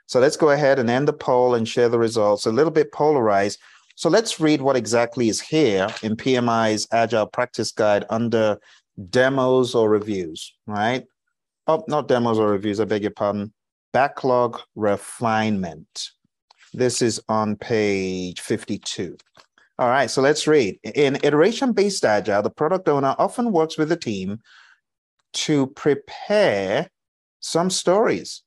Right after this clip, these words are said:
for the upcoming iteration during one or more sessions in the middle of the iteration. The purpose of these meetings is to refine enough stories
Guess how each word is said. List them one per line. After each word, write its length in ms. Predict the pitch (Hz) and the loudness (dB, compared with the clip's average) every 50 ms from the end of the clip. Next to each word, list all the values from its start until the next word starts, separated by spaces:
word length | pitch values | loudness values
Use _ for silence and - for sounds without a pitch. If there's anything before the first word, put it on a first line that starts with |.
| _ _ _ _ _ _ _ | _ _ _ _ _ _ _
for 220 | _ - - 135 123 | _ -2 0 0 2
the 240 | 113 120 110 78 - _ _ | 2 2 0 0 -4 _ _
upcoming 720 | 135 147 190 185 - _ - - - 156 151 156 147 - - - | -2 -2 -2 -4 -8 _ -10 -4 -4 -2 -2 -2 -2 -4 -2 -2
iteration 840 | 117 117 120 113 107 107 113 123 131 127 127 - - 85 80 80 - _ _ - 92 | -2 0 2 2 2 2 2 0 0 -2 -4 -8 -10 -10 -12 -12 -16 _ _ -20 -14
during 640 | 92 101 104 120 139 147 147 151 156 156 156 143 120 | -8 -4 0 2 4 4 4 2 2 0 -2 -4 -6
one 460 | 107 107 113 117 123 127 127 127 123 - - | -2 0 2 2 2 2 0 -2 -4 -4 -2
or 200 | 107 104 104 101 | -2 -2 -2 -2
more 240 | 101 104 107 107 104 | -2 -2 -2 -2 -2
sessions 720 | - - - 143 147 151 - - 101 92 90 92 92 95 - _ _ _ _ _ _ _ - | -4 -4 -2 -2 -2 -2 -4 -8 -12 -10 -10 -10 -12 -14 -16 _ _ _ _ _ _ _ -2
in 280 | 139 147 160 165 165 | 0 2 2 2 2
the 140 | 165 196 190 | 2 2 2
middle 520 | 190 185 190 233 277 - 349 339 294 202 151 | 4 4 4 2 2 2 2 2 4 4 2
of 140 | 123 110 | 2 0
the 160 | - 117 107 101 | 0 -2 -2 0
iteration. 600 | 92 95 92 90 87 85 82 - - 78 73 - _ _ _ _ _ _ _ _ _ - - - _ _ - | -2 -2 -2 -4 -4 -6 -8 -12 -16 -18 -18 -18 _ _ _ _ _ _ _ _ _ -20 -20 -20 _ _ -2
The 100 | 127 117 | -2 -2
purpose 400 | - - 180 214 214 247 220 - | 0 2 0 2 2 0 0 0
of 140 | 165 135 - | 0 0 0
these 220 | 147 143 135 - | 0 -2 0 -2
meetings 400 | 135 131 135 143 - 123 107 98 | -2 -2 -2 -2 -2 -4 -4 -4
is 220 | - 113 117 113 - | -2 -4 -4 -4 -4
to 100 | - 117 | -4 -2
refine 480 | 110 107 104 - - 143 139 156 160 151 | 0 0 -2 -2 -2 -2 0 0 0 0
enough 220 | 143 131 127 127 | 0 0 -2 -2
stories 560 | - - - - 139 135 123 107 101 98 - | -4 -4 -2 0 2 2 2 0 0 -4 -8